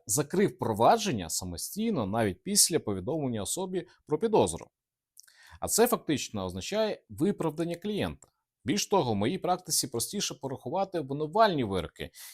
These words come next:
і навіть серед них йдеться про ті випадки, коли клієнт визнавав свою вину. Їх два.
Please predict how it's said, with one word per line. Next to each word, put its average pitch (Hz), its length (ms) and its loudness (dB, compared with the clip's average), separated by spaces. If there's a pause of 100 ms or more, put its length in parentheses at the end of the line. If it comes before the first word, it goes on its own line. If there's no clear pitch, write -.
і 127 340 2 (200)
навіть 139 420 0
серед 117 340 0
них 214 320 -6
йдеться 131 400 0
про 101 180 -8
ті 220 260 -6
випадки, 170 460 -4
коли 110 240 -6
клієнт 139 360 -6 (600)
визнавав 95 540 -2
свою 120 300 -2
вину. 185 340 0 (320)
Їх 202 200 -8
два. 160 320 -2